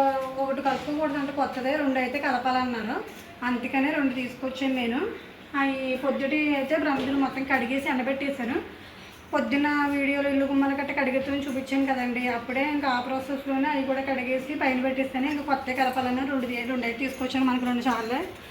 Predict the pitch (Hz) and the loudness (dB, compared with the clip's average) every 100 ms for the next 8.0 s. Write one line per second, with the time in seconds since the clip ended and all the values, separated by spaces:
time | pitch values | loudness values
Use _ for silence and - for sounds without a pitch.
0 | - - - - 285 262 311 339 330 330 | -16 -16 -16 -4 -2 0 6 8 10 8
1 | 330 330 302 262 262 269 262 262 262 - | 8 8 6 4 2 0 0 -2 -6 -14
2 | - - 254 262 262 262 254 254 247 247 | -18 -6 0 2 4 2 2 2 2 2
3 | 269 254 254 - - - - 240 247 233 | 0 2 0 -4 -10 -16 -12 -4 -2 0
4 | 254 254 262 269 277 262 247 254 262 247 | 0 0 -2 -4 -2 -2 0 0 0 -2
5 | 226 226 - - - 262 254 294 339 320 | -6 -6 -10 -16 -6 -4 0 4 4 4
6 | 262 175 - - - - 233 226 240 254 | 0 -2 -12 -16 -20 -18 -14 -10 -6 -4
7 | 233 226 254 320 330 277 254 240 226 214 | -4 -4 2 4 4 2 -2 -6 -6 -6